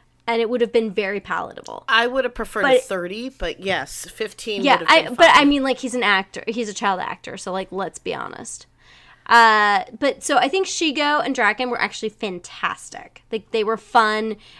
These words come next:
Speaker 1: and, like, they were a nice twist on it, but they still really brought the core elements of those characters that you really thought were funny, and the dynamic was really funny. And I
Speaker 2: Yes.
Speaker 1: liked that. I liked how it ended with them. I thought that was fun. And she's like,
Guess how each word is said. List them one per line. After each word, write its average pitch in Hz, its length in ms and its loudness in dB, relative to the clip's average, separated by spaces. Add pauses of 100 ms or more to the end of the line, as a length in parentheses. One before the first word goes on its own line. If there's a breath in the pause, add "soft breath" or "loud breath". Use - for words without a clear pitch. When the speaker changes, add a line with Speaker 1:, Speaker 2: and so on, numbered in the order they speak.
(100)
Speaker 1:
and, 240 160 2
like, 220 160 -2
they 226 120 4
were 220 160 0
a 208 80 -2
nice 214 340 -4
twist - 460 -4
on 269 140 -2
it, 285 200 -6
but - 140 -10
they 214 180 0
still 220 340 -4
really 208 280 -4
brought 196 320 -2 (140)
the 220 80 -6
core 190 600 -8 (300 soft breath)
elements 214 340 -4
of 190 100 -14
those 202 180 -8
characters 185 400 -10
that 180 100 -10
you 180 240 -12
really 190 320 -8 (120)
thought - 180 -2
were 196 80 -8
funny, 202 360 -2
and 214 160 -8
the 202 80 -6
dynamic 190 520 -6
was 262 160 -4
really 330 200 -8
funny. 440 280 -6 (520)
And 175 180 2
I 226 40 2
Speaker 2:
Yes. 202 100 -2
Speaker 1:
liked 220 300 -4
that. 403 340 0 (260 soft breath)
I 220 80 0
liked 220 280 0
how 247 100 4
it 220 40 0
ended 220 280 -2
with 269 160 -4
them. 277 400 -2
I 226 100 -4
thought 208 240 -4
that 185 80 -2
was 214 140 -6
fun. 233 120 0
And 226 240 -2
she's 220 160 -8
like, 196 140 -6